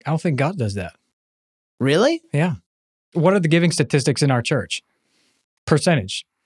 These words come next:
Speaker 2: Percentage of what?
Speaker 1: Like we, I think you said average was three percent.
Speaker 2: In evangelical church, you
Speaker 1: Yeah.
Speaker 2: got about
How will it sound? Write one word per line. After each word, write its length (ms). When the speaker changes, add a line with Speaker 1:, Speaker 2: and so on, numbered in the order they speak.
Speaker 2:
Percentage 440
of 80
what? 100
Speaker 1:
Like 160
we, 180
I 100
think 200
you 80
said 200
average 340
was 180
three 180
percent. 480
Speaker 2:
In 120
evangelical 600
church, 400
you 60
Speaker 1:
Yeah. 40
Speaker 2:
got 120
about 340